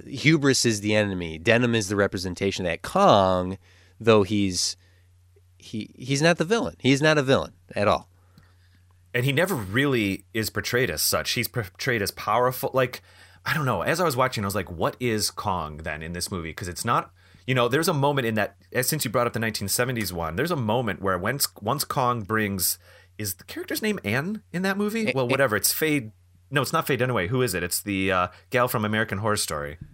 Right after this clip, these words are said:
Speaker 1: Uh, uh, uh, um, well, I mean, the character's name is, uh, Ann Darrow.
Speaker 2: Is it
Speaker 1: Um,
Speaker 2: still in the seventies one?
Speaker 1: Yeah, the seventies one was Jessica Lange, and she,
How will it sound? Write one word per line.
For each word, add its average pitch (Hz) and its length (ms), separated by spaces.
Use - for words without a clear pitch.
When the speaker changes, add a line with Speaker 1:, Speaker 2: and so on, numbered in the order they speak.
Speaker 1:
Uh, - 20
uh, 101 40
uh, 92 400
um, 90 280
well, 127 200
I 117 120
mean, 113 160
the 110 80
character's 139 400
name 117 420
is, 95 640
uh, 85 400
Ann 95 260
Darrow. 90 500
Speaker 2:
Is 131 80
it 151 40
Speaker 1:
Um, - 60
Speaker 2:
still 143 260
in 135 60
the 123 60
seventies 139 400
one? 156 220
Speaker 1:
Yeah, 123 120
the 113 100
seventies 160 460
one 135 160
was 110 100
Jessica 107 340
Lange, 87 460
and 92 180
she, 92 520